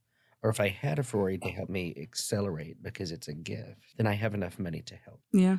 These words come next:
Speaker 1: So it's gonna be a little bit different because it's a different take, because you can have things as a gift. God didn't say we had to be poor.
Speaker 2: Did not.
Speaker 1: So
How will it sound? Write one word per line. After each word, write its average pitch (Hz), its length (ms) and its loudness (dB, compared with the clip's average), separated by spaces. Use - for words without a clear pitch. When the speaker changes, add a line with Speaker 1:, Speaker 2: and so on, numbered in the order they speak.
Speaker 1:
So - 80 0
it's 120 120 6
gonna 143 160 4
be 127 160 2
a 90 60 4
little 135 460 4
bit 131 400 -2
different 117 340 2
because 110 260 -2
it's 95 120 -6
a 107 60 -2
different 104 440 -2
take, - 360 -2
because 90 400 -4
you 120 160 6
can 117 220 2
have 110 480 0
things 151 460 0
as 117 120 2
a 107 60 0
gift. - 440 -4
God 104 200 0
didn't 107 180 -2
say 95 260 -2
we 90 120 -2
had 90 160 -6
to - 60 -10
be 87 140 -6
poor. - 460 -4
Speaker 2:
Did 170 180 6
not. 147 240 4
Speaker 1:
So 113 420 4